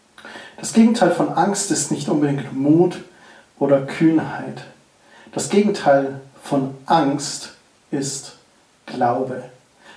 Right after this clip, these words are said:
Und ich möchte das kurz erklären. Negativer Glaube ist für mich wie Angst. Die Angst, dass etwas passieren könnte.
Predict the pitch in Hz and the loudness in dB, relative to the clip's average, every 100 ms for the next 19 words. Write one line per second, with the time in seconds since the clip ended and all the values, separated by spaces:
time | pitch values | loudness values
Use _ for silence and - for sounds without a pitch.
0 | - 190 - 226 - 180 - 175 - - | -2 0 4 2 4 0 0 0 -2 -6
1 | - 135 - - - _ _ _ _ _ | -4 -4 -6 -10 -18 _ _ _ _ _
2 | _ - - - - - - - _ _ | _ -20 -20 -20 -20 -20 -20 -20 _ _
3 | _ _ _ _ 151 156 185 220 220 214 | _ _ _ _ 0 4 6 8 6 4
4 | - 202 190 180 180 - - _ _ - | 6 6 6 4 4 -2 -16 _ _ -12
5 | 143 143 175 190 151 165 180 - - - | 0 4 4 4 4 2 0 -4 -16 -20
6 | _ _ _ _ - 156 143 - - - | _ _ _ _ -4 -2 -2 -8 -10 -4
7 | 147 139 143 - - - _ 135 135 135 | -2 0 -2 -6 -14 -20 _ -10 -8 -8
8 | - - 127 - - - _ _ _ - | -10 -14 -14 -14 -16 -20 _ _ _ -20
9 | - - - 175 185 214 - 185 165 165 | -20 -4 2 6 6 4 4 2 2 0
10 | 160 - - - 160 147 - 127 127 170 | -2 -2 -4 0 2 2 0 -6 -8 -10